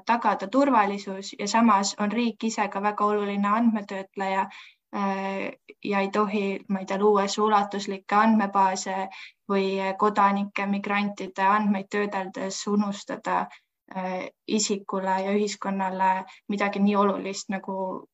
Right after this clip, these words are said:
privaatsus ja andmete kaitsmine. Ja, ja see ei ole ainult abstraktne mure, näiteks, et, et riik peab olema valm-, valva-, äh, et peab olema ka riigi osas valvas, aga,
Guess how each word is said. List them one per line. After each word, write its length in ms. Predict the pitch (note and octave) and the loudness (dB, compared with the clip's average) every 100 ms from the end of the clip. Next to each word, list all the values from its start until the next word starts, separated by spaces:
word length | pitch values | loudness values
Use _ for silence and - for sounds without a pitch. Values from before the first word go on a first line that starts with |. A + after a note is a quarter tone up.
| - | -6
privaatsus 680 | G3 G3+ G3 G3 F#3+ F#3+ G3+ | 0 2 2 0 -6 -6 0
ja 140 | G3 | 2
andmete 760 | G3+ G3+ G3 - G3 F#3+ F#3+ F#3+ - - _ | 4 2 2 -4 -4 -2 -4 -8 -14 -20 _
kaitsmine. 680 | - A#3+ A#3+ - F#3+ F#3+ F#3+ - - | 2 2 2 -4 -6 -6 -10 -12 -6
Ja, 400 | G3+ G3 F#3 F#3+ | 0 2 2 0
ja 200 | G#3 F#3 | -2 -4
see 160 | F#3+ G#3 | -2 0
ei 60 | A3 | 4
ole 140 | A3 | 6
ainult 340 | A3 G#3+ G#3 | 4 0 -4
abstraktne 640 | - - - A3 - G3+ F#3+ | -8 -6 0 0 0 -6 -6
mure, 280 | F#3+ F#3+ F#3 | -6 -6 -8
näiteks, 460 | F#3 F#3 - - F#3+ G3+ G3+ _ _ _ _ _ _ _ _ - - _ _ G#3 | -10 -10 -8 -4 -2 0 -2 _ _ _ _ _ _ _ _ -20 -20 _ _ -2
et, 200 | G#3 - | 0 0
et 200 | G3 G#3 | 0 2
riik 240 | G3 G3 | 0 0
peab 180 | G3+ G3+ | -4 0
olema 240 | G3+ G3 G3+ | 0 0 2
valm-, 360 | G#3 G3+ G3 - - | 0 0 -4 -8 -4
valva-, 420 | G#3+ G#3+ G3+ G3 - | 0 0 0 -6 -6
äh, 640 | G3+ G3 G3 G3 G3 G3 G3+ - - _ _ _ | -6 -2 -2 -4 -6 -6 -10 -16 -20 _ _ _
et 140 | G#3+ G#3 | -8 -4
peab 140 | G#3+ | 0
olema 260 | G#3+ G#3+ G3+ | 0 0 -2
ka 100 | G#3 | 0
riigi 280 | A3 G3+ - | -2 -2 -6
osas 280 | G3+ G3+ G#3 | -6 -4 2
valvas, 520 | G3+ G3+ G3 G3 G3+ | 4 2 0 -4 -6
aga, 300 | G3+ G3+ | -6 0